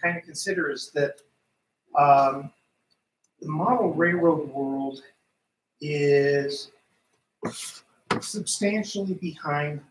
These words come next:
military modelers. The military modelers take their modeling skill sets basically from the figurine modelers,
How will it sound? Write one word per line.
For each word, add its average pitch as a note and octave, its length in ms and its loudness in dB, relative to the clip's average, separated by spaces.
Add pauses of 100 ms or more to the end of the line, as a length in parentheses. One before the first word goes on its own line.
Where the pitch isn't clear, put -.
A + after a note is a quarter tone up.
(120)
military C3+ 680 -4
modelers. - 720 -12 (640)
The D3 80 -4
military E3+ 800 2
modelers C#3 880 -4 (760)
take F3+ 400 -2 (260)
their G3+ 500 2 (340)
modeling D#3 640 0
skill E3 400 0
sets - 600 -10 (640)
basically F#3 680 0
from D3 680 0 (300)
the D3 100 -6
figurine F3+ 720 0
modelers, F3 760 -2